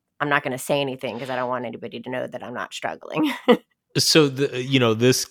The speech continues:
Speaker 2: this actually, this ties it re-, in really well to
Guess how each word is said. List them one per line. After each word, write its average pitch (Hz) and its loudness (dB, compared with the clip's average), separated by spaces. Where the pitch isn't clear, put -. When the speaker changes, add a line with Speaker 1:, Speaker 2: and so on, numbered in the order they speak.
Speaker 2:
this 127 4
actually, 95 0
this 107 -4
ties 98 0
it 92 -4
re-, 98 -4
in 92 -4
really 90 -2
well 85 -2
to 82 -8